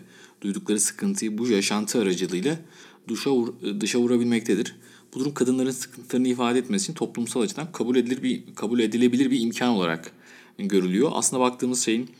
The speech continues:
bir disosyasyon mekanizması olduğunu, e, bir rahatsızlık olabileceğini, e, söyleyebilirim. Rasyonel bir öz denetime daha az gereksinim duyulan kültürlerde özellikle, e, disosyatif yaşantılar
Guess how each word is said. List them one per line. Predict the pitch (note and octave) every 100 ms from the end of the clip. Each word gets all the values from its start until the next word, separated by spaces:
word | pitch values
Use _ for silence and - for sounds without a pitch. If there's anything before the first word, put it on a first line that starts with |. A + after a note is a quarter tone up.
| - - -
bir | - G#2
disosyasyon | G#2 G2 G#2+ - A2 G#2 - B2+
mekanizması | G#2+ - F2 F2+ E2 F2
olduğunu, | E2 E2+ - - - - _ F2+
e, | F2+ F#2 F#2
bir | G2
rahatsızlık | F#2+ F#2 F2+ G2+ C3+ -
olabileceğini, | F#2+ F2 E2+ F2 F2 B2 D3 - - _ -
e, | G#2
söyleyebilirim. | - A2+ A#2 A#2 F#2+ - - - -
Rasyonel | A2 G#2+ C#3+ D#3+ D3+
bir | C#3+
öz | B2 B2
denetime | C3 B2 C3 C#3
daha | B2+ B2+
az | C3 B2
gereksinim | A#2 A2+ - B2 A#2+
duyulan | G2 F#2 F2
kültürlerde | - - F2+ F#2+ F#2+ F2+
özellikle, | F#2 F2 E2 E2 - A#2 C#3+ - - - -
e, | A2+ G#2
disosyatif | G2 - G#2 A2 G#2+ -
yaşantılar | G#2 - F#2 F#2 F#2+ A#2+ B2